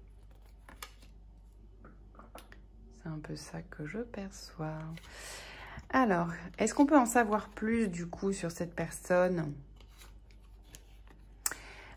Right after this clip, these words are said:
Alors, je perçois ici que, euh,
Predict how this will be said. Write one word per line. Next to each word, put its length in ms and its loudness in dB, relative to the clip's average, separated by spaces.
Alors, 300 4
je 80 -8
perçois 420 6
ici 680 0
que, 460 2
euh, 720 0